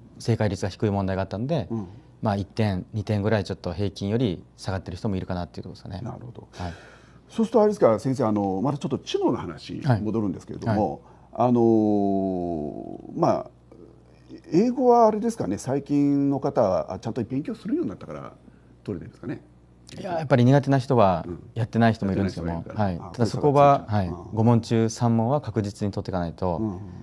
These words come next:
Speaker 1: っぱり一点の差が出てくるので、
Speaker 2: うん。
Speaker 1: 今後に向けてはやっぱり英語の方もしっかりやるっていうのは必要だと思うんですね。
Speaker 2: なるほど。
Speaker 1: はい。
Speaker 2: あの、数的処理なんですけれども、
Speaker 1: はい。
Speaker 2: これどうなんですか？内部、その数的処理内部の判断推移、数的推移、図形資料解釈について何かありますか？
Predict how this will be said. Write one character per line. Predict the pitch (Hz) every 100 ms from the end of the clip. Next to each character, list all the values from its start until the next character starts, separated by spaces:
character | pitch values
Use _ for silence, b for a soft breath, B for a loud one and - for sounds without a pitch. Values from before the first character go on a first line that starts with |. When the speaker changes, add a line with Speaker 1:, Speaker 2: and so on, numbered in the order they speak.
| - -
Speaker 1:
っ |
ぱ | 101
り | 101
一 |
点 | - 113 104
の |
差 | 87 90
が |
出 | 90
て | 90
く | 87
る | 82
の | 76
で、 | 90 80 101
Speaker 2:
う |
ん。 | 101 92 95 B B B
Speaker 1:
今 | - 113
後 | 110
に | 107
向 |
け | 107
て | 110
は |
や | 98
っ |
ぱ | - 92
り | 85 -
英 | 110 101
語 |
の | 104
方 | 104
も | 98
し | 90
っ | -
か | 95
り | 85 - - _
や | 104
る | 98
っ |
て | 95
い |
う |
の | 117
は |
必 | - 98
要 |
だ | 87
と |
思 | 87
う |
ん |
で | -
す |
ね。 | 87 92
Speaker 2:
な | -
る | -
ほ | -
ど。 | - -
Speaker 1:
は | 90
い。 | 87 - B B B B B
Speaker 2:
あ | 127
の、 | 131 127 123 120 117
数 | 117 - 247
的 | 262 - 233 226 226 220 214 214 190
処 | 208
理 | 131
な | 90
ん | 80
で | 147
す | 110
け |
れ | 82
ど | 76
も、 | 85 101 85
Speaker 1:
は |
い。 | - B B _
Speaker 2:
こ | -
れ | 247 285 269
ど | 294
う |
な | 294
ん |
で | 127
す |
か？ | 113 104
内 | 160 196 226
部、 | 170 - -
そ | 160
の | 160 156
数 | 147 170
的 | 208
処 | 220
理 |
内 | 147 156
部 | 113
の |
判 | 98 131
断 | 131 135
推 | 123 127
移、 | 90
数 | - 95
的 | 95
推 | - 90
移、 |
図 | 78 87
形 | 95 98
資 | -
料 | 92
解 | - 95
釈 | 87 78
に | 65
つ | 67
い |
て | 78
何 | 78
か | 76
あ | 80
り |
ま | 87
す |
か？ | -